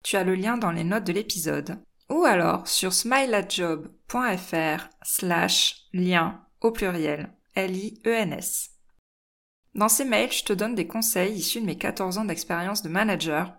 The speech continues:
et je peux t'assurer qu'ils sont bien loin des trucs théoriques racontés par des consultants qui n'ont jamais managé que tu as l'habitude de croiser sur le net.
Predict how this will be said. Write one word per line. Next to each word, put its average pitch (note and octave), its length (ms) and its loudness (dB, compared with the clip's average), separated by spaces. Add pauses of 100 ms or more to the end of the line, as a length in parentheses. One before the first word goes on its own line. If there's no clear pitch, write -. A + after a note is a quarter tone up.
et A#3 80 6
je A3+ 120 4
peux A3+ 80 4
t'assurer A3+ 560 2
qu'ils A3+ 100 -4
sont G3 240 -2
bien A3 500 2
loin G#3 540 2
des F3+ 160 0
trucs - 300 -8
théoriques G3 600 2
racontés G3 460 2
par G3 180 0
des - 120 -2
consultants G3 640 -4
qui - 160 -8
n'ont E3 160 -4
jamais G#3 240 0
managé F#3 560 0
que G3 100 -8
tu F#3+ 160 -2
as - 20 2
l'habitude F3 380 0
de G3 80 -4
croiser E3+ 380 -2
sur F3 180 -4
le D#3 140 -8
net. - 340 -12